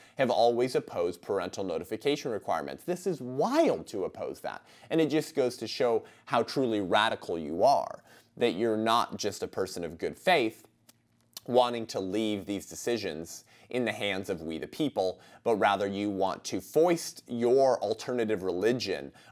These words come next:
onto the American people and masquerade it as just politics.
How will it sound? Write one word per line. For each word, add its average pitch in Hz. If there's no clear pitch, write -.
onto 151
the 101
American 78
people 78
and 113
masquerade 92
it -
as 107
just -
politics. -